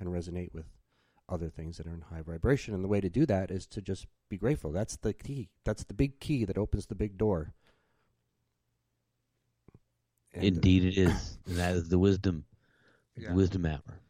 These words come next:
Speaker 1: So the last time I did this, where I did it seriously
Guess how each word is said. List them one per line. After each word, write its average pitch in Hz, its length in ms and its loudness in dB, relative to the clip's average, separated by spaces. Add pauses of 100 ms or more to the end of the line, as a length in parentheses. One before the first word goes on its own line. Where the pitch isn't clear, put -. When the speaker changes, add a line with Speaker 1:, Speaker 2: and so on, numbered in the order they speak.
(360)
Speaker 1:
So 110 440 -4 (1700)
the 120 100 0
last 156 360 2
time 135 180 2
I 95 60 4
did 90 260 0
this, - 260 -4
where 92 140 2
I 87 80 2
did 87 220 0
it 85 120 -6
seriously 78 840 -6